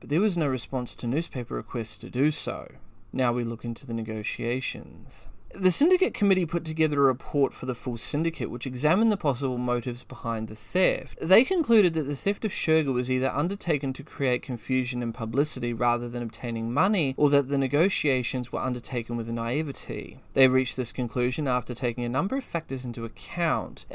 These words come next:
Many of the demands were physically impossible. I mean, the ransom demand included one hundred pound notes, which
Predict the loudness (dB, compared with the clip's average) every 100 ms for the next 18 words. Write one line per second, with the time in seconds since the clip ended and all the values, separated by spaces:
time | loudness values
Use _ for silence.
0 | 2 6 6 6 2 4 6 6 6 2
1 | 0 -2 0 0 0 -4 -2 -2 0 -2
2 | -2 -2 0 0 2 2 0 -2 -2 -2
3 | 0 0 0 -4 -2 0 0 2 2 2
4 | 0 -2 -6 -6 -4 -2 0 0 0 -2
5 | -6 -8 -8